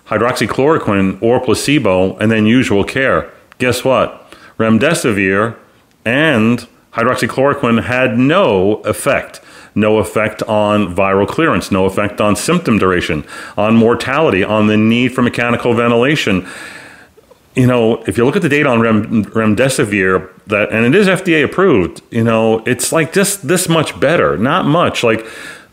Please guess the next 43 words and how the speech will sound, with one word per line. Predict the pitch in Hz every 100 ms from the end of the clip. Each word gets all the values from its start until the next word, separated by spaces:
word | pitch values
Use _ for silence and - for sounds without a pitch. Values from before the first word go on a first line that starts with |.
| - -
a | -
few | - 151 170 170 135 -
shorter | - 160 165 160
days | 120 135 151 135
to | - 123
discharge. | 104 170 - 110 85 78 - - - -
We | 113
do | 107 170 196
know | 131 123
that | 120 120 -
hydroxychloroquine | 101 113 120 - 110 139 160 123 113
is |
a | 127
total | - 175 160
bust. | 95 85 82 - - - -
No | 113 147 190
one | 127
should | - 107
be | 98
using | 95 87 78 90
it. | 127 - -
It's | 120 117 - 117
really | 143 147
got | 135 131
no | 127 170
benefit | 151 101 101 127 139 - - -
despite | 120 - 117 117 127
all | 107 107
the | 104
talk. | - 92 71 - - - - - - -
Um, | 110 110 110 110
so | - 127 117 117 95 -
those | 107 175 220 -
drugs, | 135 127 113 -
in | 113 113
my | 135 160
view, | 110 101 95 95
are | 98 95
out | 110 101 98 104
and | 98
shouldn't | - 117 104
be | 98 92
used. | 87 - -